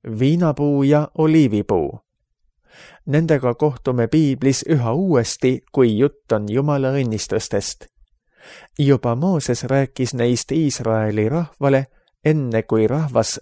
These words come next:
tõotatud maale läks. Loen viienda Moosese raamatu kaheksandast peatükist salmid seitse ja kaheksa.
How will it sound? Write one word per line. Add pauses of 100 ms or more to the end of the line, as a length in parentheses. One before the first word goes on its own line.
(140)
tõotatud
maale
läks. (1200)
Loen
viienda
Moosese
raamatu
kaheksandast
peatükist
salmid
seitse
ja
kaheksa.